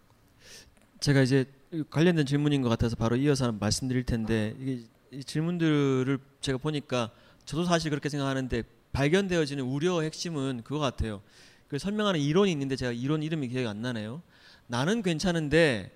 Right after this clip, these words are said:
우리는 잘 안 될 거야." 이런 게, 나는 그걸 알아, 뭔지 알지만 이 사람들하고 같이 다 그 정보를 이해하려면 시간이 많이 걸릴 걸. 에, 스스로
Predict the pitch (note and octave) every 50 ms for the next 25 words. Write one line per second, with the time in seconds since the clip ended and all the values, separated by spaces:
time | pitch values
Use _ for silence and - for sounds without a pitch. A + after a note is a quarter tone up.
0 | _ _ _ _ _ - C3+ C#3 C#3+ D#3 F#3 A3 G#3+ F3 E3 E3+ D3+ A#2 A2 A#2+
1 | A#2 E3 F#3+ F#3 - D#3 C3 A#2 G#2 G2+ G2+ - - _ - D#3 C#3+ C#3+ C#3 C3+
2 | C3 A#2+ - C3+ C3+ C3 D3 F3+ A3 G#3+ F#3+ - F3+ F3+ C#3+ A2 G#2+ B2 C#3+ C3
3 | A2+ G#2+ A2 A#2+ B2+ B2 D#3+ E3 B2+ A#2+ B2 A#2 C3+ C#3 D3+ D#3+ F3+ F#3 - -
4 | - - - _ _ _ - D3+ D#3+ D#3+ A#3 A3+ A3 G#3+ G3 F3+ E3 D#3+ D3+ D3
5 | C3+ - B2+ C3 - - - - G3+ G3+ G3+ F#3+ F#3 - - - - B2 C3+ D3
6 | E3 E3 D#3+ D#3 - D#3+ D3 D#3 D3+ D3+ D3 D#3+ D#3 C#3+ B2+ C3+ C#3+ C#3 C#3+ C#3+
7 | B2+ A#2+ - D3+ D3+ D#3 C#3 A2+ A2 B2 D3 C#3 C3 A#2+ A#2 A2+ A2 - D3 D#3
8 | F3 G3+ G3+ - _ _ _ _ - - - - _ - B2 A#2+ A#2+ - E3+ E3
9 | A3 A3+ G3+ - -